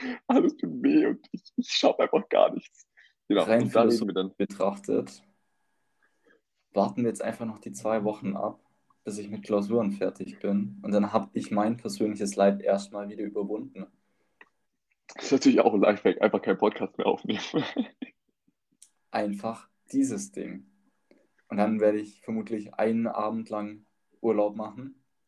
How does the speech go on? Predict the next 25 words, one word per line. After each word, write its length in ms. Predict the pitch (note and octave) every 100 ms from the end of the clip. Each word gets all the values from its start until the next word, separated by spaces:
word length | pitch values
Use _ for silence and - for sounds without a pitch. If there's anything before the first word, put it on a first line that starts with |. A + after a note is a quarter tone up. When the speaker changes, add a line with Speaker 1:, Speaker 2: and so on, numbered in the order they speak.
| _ _ _ _ _ _ _ _ _ _
Speaker 2:
Urlaub 260 | A#2+ A#2 G#2+
Speaker 1:
Wow, 40 | F2+ A#2+
Speaker 2:
fürs 20 |
Speaker 1:
da 120 | A2 F#2
Speaker 2:
Gehirn. 80 |
Speaker 1:
gönnst 180 | G#2+ C3
du 40 | A#2
dir 100 | G#2+
richtig. 400 | A#2+ - D#2 _ _ _ _ _ _ _ _ _
Speaker 2:
Ja, 400 | - G#2 G#2+ A#2+ -
und 100 | A2
dann 180 | G#2+ A2
werde 200 | A2 A2+
ich 260 | B2 - _
den 180 | A#2 A2+
fünfzig 320 | A2 G#2 A#2
Tage 280 | - C3+ C3+
Lernplan 440 | G2+ G2 G2+ F#2+
durchstarten. 920 | G2 F#2 - G2+ F2 - - - - _ _ _ _
Speaker 1:
Mm. 1000 | F2+ E2+ F#2+ G2 F2 E2 E2 D#2+ D#2 D#2 _ _ - - _ _ _ _ _ _ _ _ _ _ _ _
Da 140 | C3 F#2
Speaker 2:
Ja. 80 |
Speaker 1:
kommt 180 | G2+ F#2
Freude 360 | - F#2+ F2+ E2+
auf. 400 | E2+ E2+ -